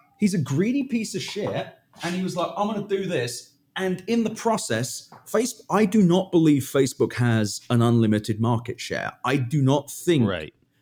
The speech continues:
Speaker 1: that, I think he may have realized, like, ten years ago that Facebook could not keep making money the way it was.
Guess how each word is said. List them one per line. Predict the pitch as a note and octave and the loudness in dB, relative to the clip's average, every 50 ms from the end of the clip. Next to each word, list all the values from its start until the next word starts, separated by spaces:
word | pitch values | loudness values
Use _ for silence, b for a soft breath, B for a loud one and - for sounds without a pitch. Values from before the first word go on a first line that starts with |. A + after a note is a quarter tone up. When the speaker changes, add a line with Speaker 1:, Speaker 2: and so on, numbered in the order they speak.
| _ _ _ _ - | _ _ _ _ -4
Speaker 1:
that, | G#2+ G#2+ C#3+ C#3+ - - | -2 0 0 0 0 0
I | C3 D#3 | 0 0
think | D#3+ - G#3 F3+ - | 0 2 0 0 2
he | - F3+ | 2 2
may | D#3+ D#3+ D#3 E3 | 4 4 6 6
have | D#3 A#2+ A#2 | 4 4 4
realized, | A2+ D#3+ G3 F3+ D#3 C3 A2+ A2 G#2+ - | 6 6 6 6 6 4 4 2 0 0
like, | A2+ - - _ _ - | -4 -6 -6 _ _ -18
ten | - - - A#3+ A3 G#3 F#3+ | -10 -4 0 0 2 4 4
years | F3+ D#3+ F3 F#3+ F#3 F3 - - | 4 4 4 4 4 4 2 0
ago | A2+ - F#2+ E2 - - - - _ _ _ _ _ _ _ _ - | -4 -4 -4 -4 -4 -4 -6 -8 _ _ _ _ _ _ _ _ 2
that | C#3 C3+ | 2 2
Facebook | C#3 - - D#3 D#3+ D#3 - - D3 - - | 2 2 2 4 4 4 2 2 0 0 0
could | - - A#2 G#2+ | -2 -2 0 2
not | B2+ C#3 F3 F3+ - - | 2 2 2 2 0 -2
keep | - F#3+ D#3+ - | -4 -4 -4 -2
making | D#3 D#3 D3+ C3 - D3 C3+ C3 | 0 0 0 0 0 -2 -2 0
money | B2 A#2 A#2 A#2 G#2+ | 2 2 2 2 2
the | G#2 G2 | 0 0
way | G#2 G#2+ G#2 | 2 2 2
it | G2+ - | 0 0
was. | G#2 A#2+ A2 G2+ G#2 - | 0 0 2 0 0 -2